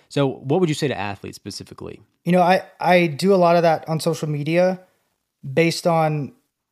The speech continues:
Speaker 2: some of the things maybe I need to hear.
Speaker 1: Mm.
Speaker 2: So it's convicting to me. So it's, it's a sense of a little bit of accountability,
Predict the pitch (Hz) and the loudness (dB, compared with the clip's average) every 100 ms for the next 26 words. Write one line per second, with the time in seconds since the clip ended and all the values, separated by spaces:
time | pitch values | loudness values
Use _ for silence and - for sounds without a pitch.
0 | _ - - 185 175 175 147 160 156 156 | _ -12 0 2 2 0 -2 -2 0 0
1 | 151 139 131 113 - _ _ - 104 98 | -2 -6 -8 -10 -12 _ _ -14 -12 -10
2 | 85 _ - 165 - 170 151 175 170 151 | -12 _ -6 -4 -2 -2 2 0 0 -6
3 | 135 127 160 156 - 160 156 170 170 - | -6 -8 -8 -8 -10 -10 -6 -6 -6 -2
4 | 202 196 185 156 165 165 165 160 143 160 | 0 2 0 0 0 0 2 0 -2 -2
5 | 160 139 147 117 - | -2 -2 -4 -6 -12